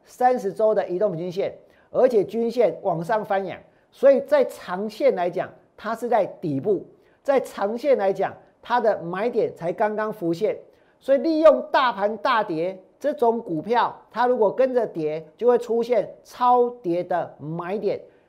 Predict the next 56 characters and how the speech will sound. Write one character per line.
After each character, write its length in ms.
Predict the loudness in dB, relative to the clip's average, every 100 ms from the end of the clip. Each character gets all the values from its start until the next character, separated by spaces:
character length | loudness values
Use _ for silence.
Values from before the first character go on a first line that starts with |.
| _
这 120 | 2
是 100 | 4
我 160 | 4 4
俩 200 | 0 -6 -10 _
打 220 | -10 -8 -4
算 220 | 0 0
呢， 220 | 0 -6 -8 -2
带 200 | 2 2
会 280 | 0 0 0
员 300 | 0 -4 -4
做 240 | 0 2
多 100 | 2 0
的 80 |
标 220 | 0 0 0
的。 220 | -2 -8 _ _ _ _
所 240 | _ 6 6
以 260 | 6 -2 -8
如 160 | -2 2
果 140 | 4
你 120 | 4 2
想 140 | 0
要 80 | 0
跟 280 | 2 2 4
着 80 | 2
我 340 | 2 -2 -6 0
多 340 | 6 6 6 -2
空 380 | 0 4 4 2
双 320 | -6 2 2 2
向 200 | -6 -4
操 200 | -2 0
作， 320 | -2 -4 -8 _ _ _
要 220 | 4 4
做 320 | 4 2 4 4
多 160 | 4
的 80 | 2
股 160 | -2 -4
票， 300 | -2 -4 -6 -2
要 160 | 0
做 220 | 2 0 -4
空 220 | -4 -6
的 80 | -6
股 100 | -6
票， 220 | -4 -4
我 100 | -6
俩 160 | -6 -6
都 260 | 0 2 2
会 220 | 0 -4
准 280 | -4 -4 -2
备 140 | -2
好。 220 | -2 -6 -14 _ _ _ _ _ _ _ _ _ _
如 180 | 0 6
果 140 | 6
你 80 | 6
有 120 | 0
兴 220 | -2 -4
趣， 300 | -2 -4 -6